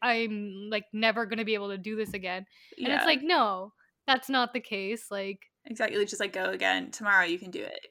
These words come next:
Speaker 1: Yeah. Even if you missed one day, it's okay.
Speaker 2: Yeah, and it's like, it took me a while to adjust to that, and I still, like, obviously, it's all a work in progress, but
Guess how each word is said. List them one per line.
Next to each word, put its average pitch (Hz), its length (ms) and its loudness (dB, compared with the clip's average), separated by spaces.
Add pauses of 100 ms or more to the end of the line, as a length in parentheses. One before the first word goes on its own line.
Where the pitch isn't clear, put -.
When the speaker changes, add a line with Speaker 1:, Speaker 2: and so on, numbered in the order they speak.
(800)
Speaker 1:
Yeah. 226 600 4 (300)
Even 269 180 4
if 262 120 0
you 208 240 -2
missed 233 320 0
one 208 160 -4
day, 196 180 -4
it's 190 120 -10
okay. 196 520 -10 (380)
Speaker 2:
Yeah, - 220 0 (120)
and 214 100 4
it's 247 160 2
like, 294 200 4
it 247 200 -4
took 226 200 -8
me 233 120 -4
a 233 60 -4
while 185 280 0
to 190 120 -2
adjust - 380 -6
to 247 60 -8
that, 254 100 0
and 226 80 -4
I 190 100 -6
still, 190 560 -6 (640)
like, 202 160 -2
obviously, - 520 -2 (160)
it's 190 140 -6
all - 240 2
a - 20 -2
work - 220 -6
in 226 160 -10
progress, - 720 -6
but - 280 -10